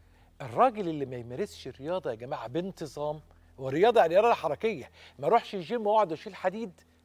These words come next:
بس، او ادخل، آه، آه، الجيم واجيب منتجات تنيل الدنيا اكتر، لا، رياضة حركية يعني اجري، اجري، العب كورة، العب سلة، العب طايرة، العب تنس، اجري.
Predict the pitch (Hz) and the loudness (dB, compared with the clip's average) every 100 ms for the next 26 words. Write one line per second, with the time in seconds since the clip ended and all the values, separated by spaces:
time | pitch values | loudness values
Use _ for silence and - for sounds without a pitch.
0 | - 196 202 - - _ _ _ _ - | 4 6 6 2 -20 _ _ _ _ 2
1 | 165 226 - 202 202 - 151 156 143 151 | 6 6 4 0 0 -2 0 0 2 0
2 | 147 151 147 127 233 233 180 190 175 214 | 0 -2 -6 0 2 2 4 4 4 0
3 | 196 185 151 156 214 233 - - - _ | -6 -8 -4 2 4 2 -2 -20 -20 _
4 | - 147 185 240 214 175 165 151 151 143 | -12 -2 2 2 0 -8 -10 -12 -14 -16
5 | 135 131 240 214 127 175 - 123 - _ | -14 -2 -2 -2 -2 -2 -4 -10 -16 _
6 | _ _ - 208 - _ _ 113 175 202 | _ _ 2 4 4 _ _ -4 -2 0
7 | - 139 170 196 139 147 170 165 120 107 | -2 -6 -2 0 0 -2 -4 -4 -6 -14
8 | - _ _ _ _ - 165 143 147 131 | -20 _ _ _ _ -6 -6 -6 -8 -10
9 | _ _ _ _ - 131 - - 202 190 | _ _ _ _ -4 -4 -6 -2 2 4
10 | 165 117 - 196 190 170 131 127 196 214 | 4 2 0 2 4 4 2 0 2 4
11 | 202 175 139 - 226 220 - _ _ - | 4 2 0 2 2 0 -6 _ _ 0
12 | 240 160 143 117 | 0 2 -6 -8